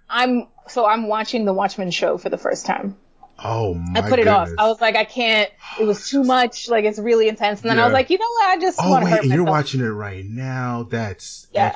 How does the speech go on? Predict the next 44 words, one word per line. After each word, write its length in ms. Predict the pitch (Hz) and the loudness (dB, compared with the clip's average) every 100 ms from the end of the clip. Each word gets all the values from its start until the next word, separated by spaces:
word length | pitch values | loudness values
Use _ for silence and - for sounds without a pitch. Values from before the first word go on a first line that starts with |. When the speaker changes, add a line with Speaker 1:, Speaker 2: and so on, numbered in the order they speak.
| 247 | 0
Speaker 2:
extra 40 | 277 | 2
Speaker 1:
was 100 | 330 330 | 0 0
like, 160 | 320 | 0
Speaker 2:
heavy. 160 | 302 - | -2 -6
Speaker 1:
"You 60 | - | -2
know 140 | 302 370 | -2 2
what? 320 | 359 320 - | 0 0 -4
It's 160 | - - | -4 0
time." 480 | - 254 - 294 339 427 - 539 | 2 2 2 2 0 -2 0 2
<laughs> 400 | 622 - - - | 2 2 -2 0
I'm 300 | 262 311 311 | -2 0 2
in 120 | 285 | 2
the 100 | 262 | 2
right, 180 | 254 254 _ _ _ | 0 0 _ _ _
'cause, 140 | 311 | -4
like, 220 | 302 330 320 | 0 -2 0
you 140 | 311 | 0
ever 160 | 381 403 | 0 0
see 160 | - 302 | 0 0
something 280 | 277 269 | 0 0
and 60 | 269 | 2
you're 120 | 262 | 2
like, 160 | 254 233 | 2 2
"That's 180 | 262 - | -2 -2
gonna 160 | 247 | -4
put 180 | 202 233 | -2 -2
me 140 | 220 | 0
in 80 | 214 | 2
a 60 | 180 | 2
real 400 | 165 202 196 185 | 2 2 4 2
rough 260 | 190 180 - | 2 0 0
headspace," 560 | 180 190 - 202 196 | -6 -4 -4 -4 -4
and 120 | 214 | -2
I'm 100 | 220 | 0
like, 140 | 233 220 | 0 2
"Oh, 80 | 262 | 4
I'm 160 | 294 | 4
already 240 | 359 330 185 | 4 2 2
there, 260 | 190 208 170 | 2 2 0
so 120 | 202 | 0
let's 160 | 247 | 0
just 160 | 208 165 | -2 0
do 160 | 180 | 2
it. 100 | - | 2